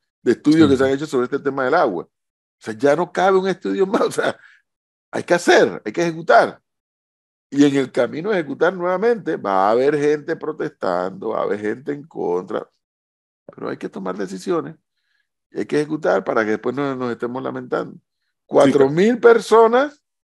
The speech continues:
Speaker 1: evitaron y lograron derogar aquella, eh, norma que incluía esa área en la cuenca.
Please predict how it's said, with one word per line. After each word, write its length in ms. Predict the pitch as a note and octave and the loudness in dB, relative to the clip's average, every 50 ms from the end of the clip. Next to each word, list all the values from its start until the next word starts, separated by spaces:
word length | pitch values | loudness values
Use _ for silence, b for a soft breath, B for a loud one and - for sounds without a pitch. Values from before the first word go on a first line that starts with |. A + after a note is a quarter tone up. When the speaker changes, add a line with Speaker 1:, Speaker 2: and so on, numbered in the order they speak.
| _ _ _ _ _ _ _ _ _ _ _ _ _ _ _ _ | _ _ _ _ _ _ _ _ _ _ _ _ _ _ _ _
Speaker 1:
evitaron 720 | - C#3 C#3+ C#3 C3+ C3 C3+ D#3+ D#3 D#3+ F#3 G3 G#3+ G3+ D#3+ | 2 4 4 4 2 2 4 4 4 4 4 0 -2 -6 -8
y 100 | D3 B2+ | -8 -4
lograron 560 | B2 C3 B2+ C3 C3+ D3 D3+ D#3 E3+ F3+ F3 | -2 -2 0 2 4 4 4 4 2 -2 -4
derogar 380 | D3+ C3 A#2+ A#2+ B2 B2 C3+ C#3 | -4 -4 -4 -2 -2 0 0 0
aquella, 560 | B2+ - C3+ C3+ C#3 C#3 C3 B2 A#2 - - C#3 - - _ _ _ _ _ _ _ | 0 -2 -4 -2 -2 0 0 0 -2 -4 -6 -14 -20 -20 _ _ _ _ _ _ _
eh, 240 | A2+ G#2+ G2+ G2 G2 | -8 -6 -6 -6 -6
norma 500 | G#2+ B2+ C#3+ D3+ D3+ C#3+ D#3 F3+ C4+ - _ _ _ _ _ _ _ _ _ _ _ _ _ _ _ _ _ _ _ _ | -4 -2 0 0 0 0 -2 -4 -6 -8 _ _ _ _ _ _ _ _ _ _ _ _ _ _ _ _ _ _ _ _
que 140 | - B2+ B2+ | -2 0 0
incluía 560 | A2 - - A2 B2 B2+ C3 C3+ D3 D#3 D3+ | 0 -4 -8 -6 -4 -2 0 4 6 6 6
esa 260 | C#3+ - D3 C#3 C3+ | 6 4 4 4 4
área 220 | C3+ C#3+ D3 C#3+ C#3+ | 4 4 2 2 2
en 100 | B2+ A2 | 0 -4
la 120 | G2+ F#2 | -6 -6
cuenca. 400 | - G#2+ A2 G2+ F#2 E2 - | -6 -6 -6 -6 -6 -12 -18